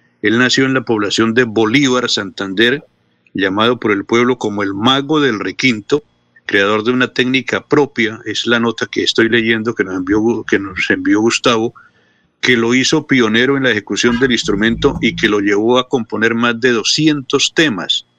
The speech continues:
Jorge Ariza vivió su infancia en Bolívar, como cualquier niño normal, pero hacia mil novecientos cuarenta, cuando apenas tenía trece años,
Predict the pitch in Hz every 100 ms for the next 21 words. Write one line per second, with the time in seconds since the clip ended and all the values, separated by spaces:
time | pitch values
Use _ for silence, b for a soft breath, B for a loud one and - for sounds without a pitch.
0 | _ b b b _ - 139 160 156 151
1 | 151 151 - 101 101 101 127 127 156 139
2 | 147 135 123 139 120 95 95 101 131 113
3 | 123 - - 101 - 90 - - 117 117
4 | 123 123 131 123 113 147 _ b b _
5 | 101 98 95 90 98 98 98 95 92 104
6 | 104 107 - 101 107 110 127 101 95 95
7 | 110 117 117 95 98 113 - 120 110 120
8 | 117 123 127 -